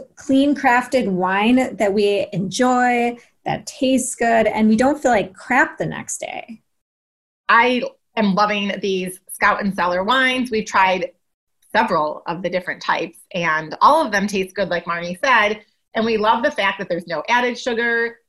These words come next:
Speaker 2: They're free of chemicals and pesticides. They're grown with organic grapes and sustainable farming practices. And they have very low sulfites, which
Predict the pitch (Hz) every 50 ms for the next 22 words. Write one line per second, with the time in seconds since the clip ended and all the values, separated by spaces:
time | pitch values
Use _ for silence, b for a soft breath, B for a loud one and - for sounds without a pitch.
0 | _ - 196 190 196 - 202 208 202 202 202 - 190 196 190 - - 214 202 214
1 | 202 220 214 214 208 208 - 185 180 - - 208 208 - 214 208 208 208 202 202
2 | 196 196 190 196 190 196 - _ _ _ _ _ _ _ - 180 175 180 202 196
3 | 196 190 185 190 185 180 180 175 180 180 170 - - - 233 247 247 233 233 233
4 | - - - - 208 185 190 180 175 - 185 190 180 - - 160 165 - 240 269
5 | 262 262 254 247 254 233 220 220 - 226 220 226 226 220 214 214 208 202 - _
6 | b b b b b b - - 226 247 247 262 269 220 175 165 214 220 240 262
7 | 262 220 208 208 214 208 - 190 185 190 - 269 277 294 285 - - - 202 214
8 | 202 -